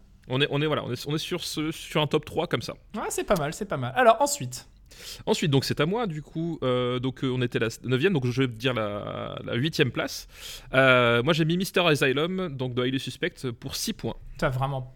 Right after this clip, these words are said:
Speaker 2: pas de face.
Speaker 1: Mais attends, c'est une bonne place, euh, huitième.
Speaker 2: Il méritait beaucoup plus. Moi, je l'ai mis quatrième.
Speaker 1: Quatrième, donc, du coup, ça lui fait neuf points.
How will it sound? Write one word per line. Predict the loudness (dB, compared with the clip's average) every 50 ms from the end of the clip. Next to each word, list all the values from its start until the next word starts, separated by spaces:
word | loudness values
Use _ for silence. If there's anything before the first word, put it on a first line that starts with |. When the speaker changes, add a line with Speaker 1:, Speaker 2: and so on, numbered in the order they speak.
| -8 -4
Speaker 2:
pas | -2 -2 -2
de | -4
face. | -6 -6 -6 -6 -8 -10 -14 -16 -18 -16 -14 -10 -4 0
Speaker 1:
Mais | 0
attends, | 0 2 0
c'est | 0 2
une | 2 4
bonne | 4 4 4 4
place, | 2 -2 -2 -2 -2 -2 0
euh, | 0 0 0 0 0 0 0 0 -2 -2
huitième. | -2 -4 -4 -4 -4 -4 -4 -6 -6 -4 -2
Speaker 2:
Il | 0 0
méritait | 0 -2 -4 -6 -6 -6 -6
beaucoup | -6 -6 -6 -8
plus. | -8 -6 -6 -2 0
Moi, | 2 2
je | 2 2
l'ai | 0 0
mis | 2 2 2 2 0 0 -2
quatrième. | 0 0 0 0 0 -4 -4 -2 -2 0 0 0 0 -2 -4 -4 -2
Speaker 1:
Quatrième, | -2 -2 0 2 2 2 2 2 2 2
donc, | 2 0 0 0
du | -2 -4 -6
coup, | -8 -6 -6 -4 -4 -4 -2
ça | -2 -2
lui | 0
fait | 2 2
neuf | 2 2 0 -2
points. | -2 -4 -4 -4